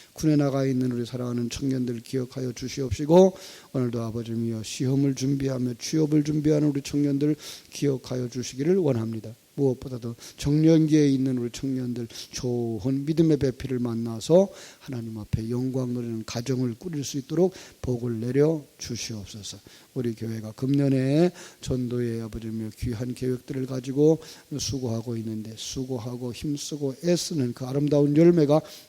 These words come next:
많이 맺혀지도록 축복해 주시옵소서. 금년, 오늘 하루도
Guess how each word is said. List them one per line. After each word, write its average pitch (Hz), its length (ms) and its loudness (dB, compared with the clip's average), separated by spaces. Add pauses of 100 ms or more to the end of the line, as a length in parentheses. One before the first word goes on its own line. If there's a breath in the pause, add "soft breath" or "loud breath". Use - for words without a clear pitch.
많이 117 600 -4
맺혀지도록 156 840 2 (260 loud breath)
축복해 139 880 -4 (320 loud breath)
주시옵소서. 104 1200 -6 (380 loud breath)
금년, 110 400 -6
오늘 123 280 0
하루도 113 440 -10